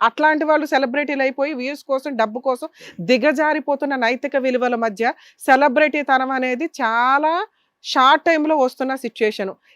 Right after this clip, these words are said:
ఎవరిని సెలబ్రిటీని చేయాలి? ఇక చికెన్ కర్రీలు, మటన్ కర్రీలు అమ్మేవాళ్ళు సెలబ్రిటీలో బండ మీద వేసుకునేవాళ్ళు, ఇక ఇంకా ఎవరో బూతులు మాట్లాడేవాళ్ళు సెలబ్రిటీలు, త-, తర్వాత కట్ చేస్తే టీవీ ఛానల్స్‌లో కూర్చుంటారు. ఎంతకాలం ఈ సెలబ్రిటీ తనం? So,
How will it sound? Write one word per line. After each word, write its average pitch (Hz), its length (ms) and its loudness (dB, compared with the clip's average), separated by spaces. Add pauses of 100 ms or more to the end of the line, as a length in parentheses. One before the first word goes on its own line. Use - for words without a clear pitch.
ఎవరిని 220 440 2
సెలబ్రిటీని 269 640 2
చేయాలి? 208 400 0 (320)
ఇక 214 280 0
చికెన్ 277 280 -4
కర్రీలు, 294 280 2
మటన్ 277 300 -4
కర్రీలు 277 280 2
అమ్మేవాళ్ళు 269 380 0
సెలబ్రిటీలో 269 560 0
బండ 247 240 0
మీద 262 180 -4
వేసుకునేవాళ్ళు, 269 680 -4 (280)
ఇక 240 180 2 (160)
ఇంకా 226 200 0 (240)
ఎవరో 240 240 6
బూతులు 277 320 0
మాట్లాడేవాళ్ళు 269 600 -2
సెలబ్రిటీలు, 262 540 -2 (220)
త-, 262 220 4
తర్వాత 277 340 4
కట్ 262 180 4
చేస్తే 269 260 0
టీవీ 269 260 0
ఛానల్స్‌లో 220 420 -4
కూర్చుంటారు. 180 540 -10 (420)
ఎంతకాలం 330 480 4
ఈ 311 80 -4
సెలబ్రిటీ 269 480 0
తనం? 220 300 -6 (420)
So, 359 100 0